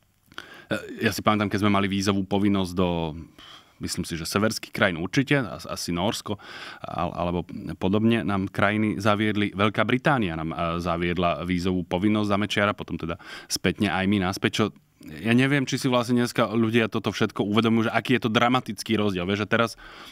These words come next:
ty máš niekde otrčiť, e, nejaký doklad a na päť minút sa tam zastaviť a dostávame zástavu srdca, že sú zatvorené hranice. Ja teraz nehovorím, že,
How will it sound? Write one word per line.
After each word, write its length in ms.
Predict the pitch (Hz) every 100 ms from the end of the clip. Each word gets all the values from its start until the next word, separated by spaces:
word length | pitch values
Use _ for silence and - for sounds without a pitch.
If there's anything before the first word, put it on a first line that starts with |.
| -
ty 160 | 113
máš 160 | 110 104
niekde 240 | 110 107
otrčiť, 500 | 110 117 139 - 127 - -
e, 240 | 92 95
nejaký 320 | 110 113 110
doklad 400 | 98 95 - 135
a 80 | 107
na 80 | 104
päť 160 | 107 98
minút 240 | 101 104
sa 80 | 107
tam 160 | 110
zastaviť 560 | 95 92 - 127 123 117 - - -
a 80 | 95
dostávame 480 | 98 - 107 107 98
zástavu 400 | 101 104 - 98 90
srdca, 400 | - - 101 80
že 160 | 92
sú 320 | - 104 82
zatvorené 560 | 92 95 - 95 92 87
hranice. 320 | 90 90 87
Ja 80 | 95
teraz 160 | 98 101
nehovorím, 400 | 120 95 90 85
že, 160 | 82